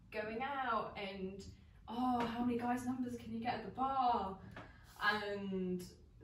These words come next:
that was my identity, that was my life, that is how I found my self-worth. And very slowly, the more I kind of grew in my faith, the more I stopped doing that. And actually, I didn't go out drinking so much.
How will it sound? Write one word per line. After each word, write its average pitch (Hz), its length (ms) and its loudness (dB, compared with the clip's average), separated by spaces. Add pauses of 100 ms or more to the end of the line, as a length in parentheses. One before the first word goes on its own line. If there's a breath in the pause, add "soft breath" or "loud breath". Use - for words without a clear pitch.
(160)
that 214 360 4
was 190 320 2
my 180 240 0
identity, 185 520 -2
that 185 180 0
was 185 160 -6
my 180 140 -2 (160)
life, 220 500 4 (180)
that 185 260 2
is 180 260 6 (200)
how 190 680 -6 (840)
I 196 220 2 (120)
found 190 300 -4
my 175 120 -4 (100)
self-worth. - 460 -8 (280)
And 220 180 0
very 226 320 6
slowly, 185 760 0 (340)
the 220 60 -6
more 214 380 -2
I 208 40 -6 (100)
kind 202 100 -8
of 208 140 -12
grew 202 120 -4
in 190 100 -4
my 185 100 -4 (120)
faith, 180 360 -4 (580)
the 202 80 -4 (160)
more 220 200 -2
I 175 80 -2
stopped - 360 -8 (140)
doing 196 360 -4
that. 247 180 -6 (220)
And 220 80 -4
actually, 208 340 -4
I 196 40 -2
didn't 208 160 -6
go 202 80 -4
out 202 220 0
drinking 220 360 -2
so 202 140 -4
much. - 680 -6